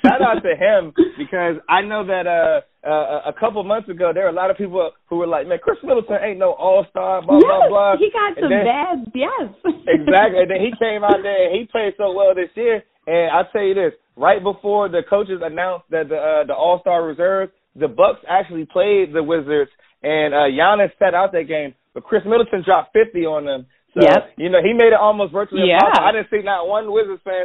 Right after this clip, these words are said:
Speaker 1: say Brad should have made it over him. 'Cause,
Speaker 2: <laughs>
Speaker 1: you know, <laughs> he made, Chris Middleton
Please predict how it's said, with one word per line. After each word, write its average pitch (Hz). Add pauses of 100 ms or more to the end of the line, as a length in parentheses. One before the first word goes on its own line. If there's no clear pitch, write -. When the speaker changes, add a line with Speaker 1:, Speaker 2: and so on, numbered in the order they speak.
Speaker 1:
say 185
Brad 180
should 180
have 175
made 185
it 170
over 170
him. 170
'Cause, -
Speaker 2:
<laughs> 247
Speaker 1:
you 208
know, 226
<laughs> -
he 220
made, 220 (260)
Chris 240
Middleton -